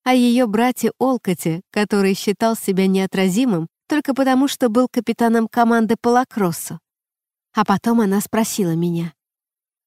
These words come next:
«А каково это — работать на Т В-шоу?» «Это как быть частью большой ссорящейся семьи, где тебе могут вонзить нож в спину, но также поддержат и утешат, когда тебе это действительно необходимо».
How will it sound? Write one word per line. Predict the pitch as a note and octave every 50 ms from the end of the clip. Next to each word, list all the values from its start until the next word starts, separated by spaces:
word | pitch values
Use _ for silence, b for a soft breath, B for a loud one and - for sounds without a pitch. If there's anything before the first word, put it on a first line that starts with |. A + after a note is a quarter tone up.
| _
«А | - G3 F#3
каково | - A#3 A3+ - D4+ E4 E4 E4+ D#4+ B3+
это — | G3+ - - G#3
работать | G#3+ A#3 G#3+ A#3+ A3+ - G#3 F#3+ -
на | - G#3+ G#3+
Т | - - A#3+
В-шоу?» | A3 B3 B3+ - - - G3+ F3 D#3+ D3+ D#3 - _ _ _ _ _ _ _ _ _ _ _ _ _ _ _
«Это | - F#3+ F#3 G#3 - D4 C#4+
как | - C#4+ D4 C4 A3 F#3+
быть | G#3 B3 B3 -
частью | - - A3 A3 A3+ - - A3+
большой | F#3 G3 G3 F#3 - - - A#3 B3 B3
ссорящейся | - - - A#3 A3+ A3 A3 G#3 - - G#3+ G#3 - - A3
семьи, | G#3 - - A#3 A3+ G#3+ F3+ E3+ D#3+ D3+ - _ _ _ _ _ -
где | A3+ G#3+ C4+ B3+
тебе | - C#4 A3 B3
могут | A#3 A#3 A3+ G#3 A#3 - -
вонзить | A3 A3+ A3 A3 G#3 G3+ A#3+ C#4+ - - -
нож | A3 G#3+ A3 A3+ -
в | -
спину, | - - - - - A3 F3+ E3 E3 D#3+ F3 - _ _ _ _ _ _ _ -
но | A3+ G#3+ G#3 G#3 -
также | - D4+ F4 C#4+ B3 G3 F#3 F#3+ F3+ -
поддержат | - A3 G3+ F3+ E3+ G3+ C4 D4 B3+ A3 A3+ G#3+ -
и | B3
утешат, | B3 B3 A#3 - D4+ D4+ C#4 - G3 - - _ _ _ _
когда | - G#3+ G3 G3 F#3+ F#3
тебе | - - F#3+ F3 F#3+ F3+
это | - - F#3
действительно | D#3+ F#3+ F#3 - - A3 A#3 C4 - - F#3 E3 F3 F3
необходимо». | F3 F3 F3+ F3 E3 - - - F#3+ F3 D#3 E3+ D#3+ D#3+ D#3+ E3+